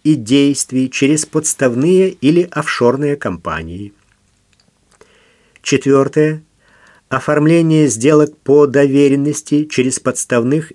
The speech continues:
или несуществующих людей. Пятое.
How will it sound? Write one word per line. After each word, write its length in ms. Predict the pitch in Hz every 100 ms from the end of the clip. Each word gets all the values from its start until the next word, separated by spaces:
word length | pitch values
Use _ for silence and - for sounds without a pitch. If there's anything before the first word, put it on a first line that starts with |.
| -
или 180 | 139
несуществующих 1080 | 139 151 - 143 - 123 92 107 131 - -
людей. 540 | 117 87 92 92 98 - _ _ _ _ _ _ _ _ _ _ _
Пятое. 600 | - 107 101 127 127 139